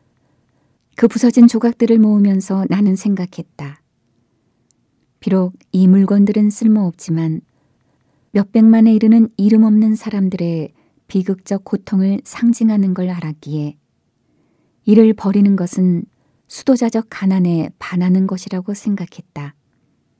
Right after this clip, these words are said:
가게 주인은 나의 이러한 선택을 거들떠보지도 않았다. 그 물건들은 플래시드 신부님이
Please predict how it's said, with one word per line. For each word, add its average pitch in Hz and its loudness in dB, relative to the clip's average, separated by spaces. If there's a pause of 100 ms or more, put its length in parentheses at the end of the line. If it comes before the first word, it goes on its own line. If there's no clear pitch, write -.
(1080)
가게 208 2
주인은 208 4
나의 185 0
이러한 214 0
선택을 180 -4 (260)
거들떠보지도 202 -6
않았다. 156 -10 (1500)
그 - -4
물건들은 196 2 (480)
플래시드 240 2
신부님이 185 0